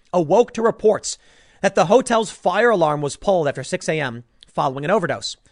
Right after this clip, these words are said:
The hotel owner, Jay Patel, has ordered the eviction of all guests, according to volunteers at the site. The sudden eviction marks the second time in two weeks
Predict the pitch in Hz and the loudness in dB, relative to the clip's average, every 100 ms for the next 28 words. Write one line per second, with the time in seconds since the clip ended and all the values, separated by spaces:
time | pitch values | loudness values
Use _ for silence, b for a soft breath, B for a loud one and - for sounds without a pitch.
0 | b 107 117 185 208 196 - 220 180 127 | b -10 -4 -4 0 0 2 0 0 -4
1 | 151 175 175 147 135 b b - 156 165 | -6 -6 -6 -4 -6 b b -6 -4 -2
2 | - 202 254 277 208 196 202 220 147 226 | 2 4 4 0 -4 -8 -6 -4 -4 -4
3 | - 160 139 - 147 220 240 160 131 - | -4 -6 -6 -4 0 0 0 -4 -4 -8
4 | - - 143 - 160 170 175 165 131 143 | -14 -12 -10 -2 -2 -2 -4 -4 -2 -2
5 | 139 131 120 120 113 98 107 175 123 _ | -4 -12 -12 -12 -12 -16 -6 -6 -6 _
6 | _ b b b b b - 214 240 190 | _ b b b b b -2 2 2 0
7 | 214 220 185 165 175 - 151 180 180 180 | -2 -2 0 0 0 -6 -6 -4 -4 -4
8 | 170 156 - 156 233 - - | -4 -6 -8 -8 -6 -6 -12